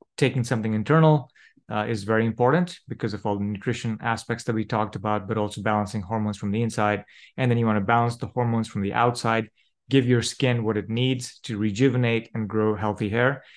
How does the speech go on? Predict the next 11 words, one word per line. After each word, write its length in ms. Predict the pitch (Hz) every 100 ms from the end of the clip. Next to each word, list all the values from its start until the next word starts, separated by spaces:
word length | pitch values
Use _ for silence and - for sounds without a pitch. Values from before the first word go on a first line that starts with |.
| _ 127
And 120 | 131
then 100 | 135
in 100 | 117
addition, 360 | 156 156 120
we've 200 | 113 113
got 320 | 131 117 117 -
a 180 | 127 113
roller, 560 | 101 120 151 113 101 98
a 100 | 110
derma 380 | 101 104 110 117
roller 420 | 120 123 135 143